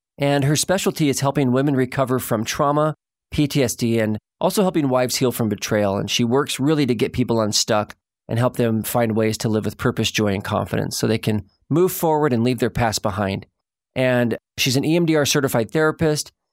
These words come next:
and she has a lot of experience in treating trauma and stress. And she does a lot of work to help women make sense and organize their recoveries. And she's just a great person, a really sharp individual,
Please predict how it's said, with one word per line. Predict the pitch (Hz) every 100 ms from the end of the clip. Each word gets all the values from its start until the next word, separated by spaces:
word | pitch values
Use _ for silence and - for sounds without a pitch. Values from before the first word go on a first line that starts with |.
| _
and | - 120 113 110
she | 123
has |
a | 117
lot | 117 131 143
of | 127
experience | 117 - 123 117 113 -
in | 113
treating | - 117 110
trauma | 110 127 113
and | 113 101
stress. | - - 110 107 - - _ _
And | - 120 113 107
she | 127
does | 123 113
a |
lot | 113 117 117
of | 117
work | 110 107
to | 107
help | 107 104 - - _ _
women | - 131 139 131
make | 120 123
sense | - 127 107
and | 110
organize | - 120 120 110 107
their | 113 107
recoveries. | 101 - 101 101 98 - - _ -
And | 117 113 110 107
she's | - 147
just | 175 -
a |
great | 104 117 123 143 110
person, | 135 120 - 117
a | 113
really | 123 120
sharp | - - 117 117
individual, | 113 110 113 107 110 107 104